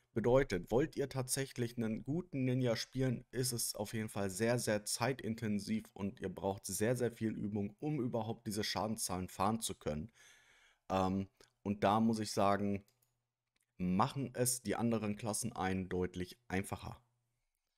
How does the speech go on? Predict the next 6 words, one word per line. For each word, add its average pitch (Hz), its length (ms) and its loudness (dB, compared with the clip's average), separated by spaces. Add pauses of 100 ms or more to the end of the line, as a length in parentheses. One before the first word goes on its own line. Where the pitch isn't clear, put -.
(1000)
Dann 120 180 4
haben 175 120 2
wir 165 100 6
als 139 220 2
nächstes 160 440 2
den 113 380 4